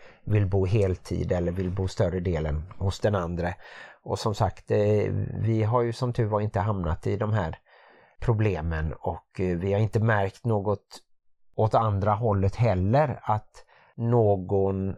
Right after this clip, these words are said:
av papporna är liksom avundsjuk och arg för att barnen bor heltid hos oss. Tre av fyra barn bor heltid hos oss då.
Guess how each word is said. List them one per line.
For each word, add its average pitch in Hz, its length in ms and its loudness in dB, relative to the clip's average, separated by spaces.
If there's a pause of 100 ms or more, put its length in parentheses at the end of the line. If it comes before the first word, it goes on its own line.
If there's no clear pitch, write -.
av 90 380 0 (120)
papporna 92 720 -4 (160)
är 98 440 -2
liksom 92 500 -4
avundsjuk 95 800 0
och 92 440 0
arg 92 280 0
för 95 200 -4
att 92 140 -2
barnen 90 360 -2
bor 90 160 0
heltid 92 420 -2
hos 95 220 -2
oss. - 340 -2 (420)
Tre 98 220 0
av 87 80 0
fyra 90 300 0
barn 82 260 -2
bor 85 160 0
heltid 90 400 -4
hos - 180 -6
oss - 180 -6
då. - 160 -6